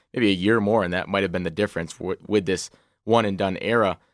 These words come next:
But for Duke, there was no bench, and that was pretty evident all season long. And I mean, they pretty much rode three very, very good freshmen and one good freshman in Trey Jones to where they were, and they were one shot away from a Final Four. And if they made it there, who knows?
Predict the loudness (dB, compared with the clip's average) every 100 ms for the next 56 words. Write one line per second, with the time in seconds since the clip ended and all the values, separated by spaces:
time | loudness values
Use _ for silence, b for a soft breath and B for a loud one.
0 | _ _ -4 0 -2 2 0 0 -2 -2
1 | -2 0 0 2 0 0 -4 -2 -2 -2
2 | -6 -4 0 2 2 0 -2 -4 -6 -4
3 | -6 -4 -2 -2 -2 -2 -6 -8 _ _
4 | _ -4 0 2 2 2 2 2 2 0
5 | -2 0 2 2 0 -6 -10 -2 0 2
6 | 2 0 -4 -6 2 4 4 2 2 2
7 | 2 0 0 0 -2 -2 -4 -4 -8 _
8 | _ -4 0 0 0 2 2 2 0 -4
9 | -4 -10 -6 -4 -4 -4 -4 -6 -6 -6
10 | -4 -4 -4 -2 0 0 -2 -8 _ _
11 | -4 0 2 0 0 0 2 0 0 -4
12 | -4 -2 -2 -2 0 2 2 -2 -2 0
13 | 2 0 0 0 0 0 0 -4